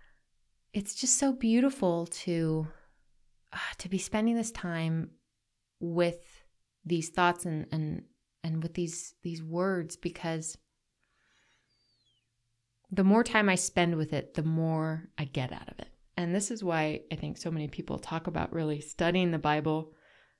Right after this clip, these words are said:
in an ongoing way. And that, that's my intention with my whole long life, however long it may be, is to pray and to study the Bible, because those are two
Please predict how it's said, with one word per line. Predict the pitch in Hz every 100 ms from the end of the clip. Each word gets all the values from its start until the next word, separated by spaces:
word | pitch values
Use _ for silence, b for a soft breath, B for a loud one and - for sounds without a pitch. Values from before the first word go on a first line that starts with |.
| b
in | 175
an | 175 -
ongoing | 180 185 180 175 175
way. | 277 254 -
And | 165
that, | 156 196 - _
that's | - 180 -
my | 156
intention | 139 135 151 190 - - 165 b b b b b -
with | 156 156
my | 156
whole | 160 156
long | 151 147
life, | 156 156 147
however | - 151 147 151
long | 151 151
it | 139
may | 143
be, | 143 151 143
is | 139 156 - - _ _ _ _ _ _ _ -
to | 165
pray | - 190 180 180 180 180 - _ _ -
and | 156 151
to | 165 160
study | - 170 175
the | 175
Bible, | 180 190 170
because | 156 151 165 156
those | 175 170
are | 165
two | - 220 196